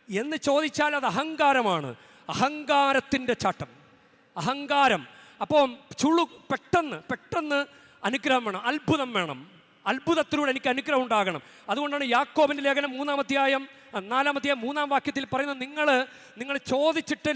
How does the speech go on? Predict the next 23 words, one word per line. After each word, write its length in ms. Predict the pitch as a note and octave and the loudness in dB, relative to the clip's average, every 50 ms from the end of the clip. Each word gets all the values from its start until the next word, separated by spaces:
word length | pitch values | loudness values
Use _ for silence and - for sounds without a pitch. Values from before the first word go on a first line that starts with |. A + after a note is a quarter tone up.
| B3 A#3+ | 0 -2
ലഭിക്കാത്തത്, 800 | A#3+ G#3+ - - - - D#4 D4 D4 C#4 - C#4+ C#4 C4 A#3+ G#3+ G3 E3+ D3+ C#3+ B2 - - - - - - A#3 | -2 0 -2 -4 0 2 2 4 4 2 2 2 2 4 4 4 4 2 0 -4 -6 -10 -16 -20 -20 -14 -10 -8
നിങ്ങൾ 160 | C#4 C#4+ C#4 - - C#4 | -4 -4 -2 0 2 4
ചോദിച്ചിട്ട് 520 | C#4+ D#4 D#4+ E4 - - D#4 D4 - D4+ C#4 B3+ | 4 4 4 2 0 -2 -4 -4 -4 -4 -4 -2
ലഭിക്കാത്തത് 680 | C4+ C4 E4+ - - D#4 D4 C#4+ - D4 C4+ C#4+ C#4 C#4 | -2 -2 -2 -2 2 2 2 4 2 0 -2 -2 -4 -6
നിങ്ങൾ 160 | D4 D4 C#4+ C#4 | -6 -6 -6 -6
നിങ്ങളുടെ 220 | C#4 D4 D4 C#4 C#4 - | -6 -4 -2 -2 0 0
ദുരാശകളെ 680 | C4+ D4 D#4 D#4 D#4 D#4 D4+ - - - D4 C4+ C#4 C#4 B3 - | 2 4 4 6 6 6 4 2 2 0 0 2 0 0 0 -2
തൃപ്തിപ്പെടുത്താൻ 600 | D#4 D4+ - - E4 D4+ - D#4 D4 - D4+ D4 C#4+ C#4 C#4 | -4 -4 -2 -2 -4 -2 -2 -2 -2 2 2 2 2 2 2
വേണ്ടി 220 | C#4 C4+ C4 C#4 A3 - - - - - - - | 0 0 -2 -6 -8 -8 -12 -20 -20 -8 -2 0
തിന്മയായിട്ടുള്ളത് 720 | B3+ B3+ C#4 D4+ D4+ D4 C#4+ C#4 C4+ C4+ - B3+ B3 A3+ A#3 G3+ G#3+ | 0 0 -2 -4 -2 2 2 2 2 2 0 0 0 0 -2 0 2
ചോദിക്കുന്നത് 440 | G#3 G3+ G3 - - F#3+ F3+ D#3 D#3 D3 | 0 0 0 -4 -6 -6 -4 -2 -4 -4
കൊണ്ടാണ്." 280 | C3 B2 C3+ C#3 E3+ F#3+ F#3+ - _ _ _ _ _ _ - F#3 | -4 -8 -12 -16 -16 -18 -20 -20 _ _ _ _ _ _ -6 -6
അങ്ങനെ 380 | A3 C4+ D4 D4 D4 D4 C#4+ C4+ B3 A3 - - - - - - - | -6 -6 -4 -4 -2 0 2 2 0 0 -4 -10 -20 -20 -18 -8 -2
ഒരു 120 | G3+ B3+ C4+ | 0 0 2
അത്ഭുതത്തിലൂടെ 880 | A#3+ C#4 D#4 - - D#4 D#4 D4 - - D4+ D4 D4 C#4+ C#4+ C#4+ C#4 C4+ B3+ - B3+ B3 | 2 0 -2 0 -2 0 0 0 0 0 0 2 2 2 2 2 2 0 0 -4 -6 -6
നിങ്ങളെ 320 | C#4 D4 D4 C#4+ C#4 C4 B3 A3 - - - - - F#3 | -4 -2 0 2 2 2 0 -2 -8 -16 -16 -10 -6 -6
അനുഗ്രഹിക്കാൻ 600 | B3 C#4+ G#3 - C#4+ C4+ C#4 - - C#4+ C#4 C4+ | -6 -4 -2 0 0 2 0 0 0 0 0 0
വേണ്ടിയിട്ടാണെങ്കിൽ, 600 | C4 C4+ C4+ C4+ - C4+ B3+ B3+ B3+ C4 A3+ B3+ A#3+ | 0 -2 -2 -2 0 0 0 0 -2 -2 -4 -6 -4
നിങ്ങളുടെ 260 | A#3+ C#4 C#4+ C#4 C4+ G3 | -4 -4 -2 -2 -2 -2
ജീവിതത്തിൽ 260 | C4+ C4+ - C4+ B3 | -2 -4 -2 -2 -2
ഇടപെടാനാണെങ്കിൽ 680 | C4 D4 C#4+ C#4+ C#4 C#4+ C#4 C4+ C4 C#4 C#4 B3+ C#4+ C#4 - - B3 | -2 0 2 2 2 2 2 2 0 0 0 -2 -4 -6 -4 -2 -2
ദൈവം 180 | C#4+ D#4 D#4 C#4+ | 0 2 2 2
ഒരു 80 | D4 | 2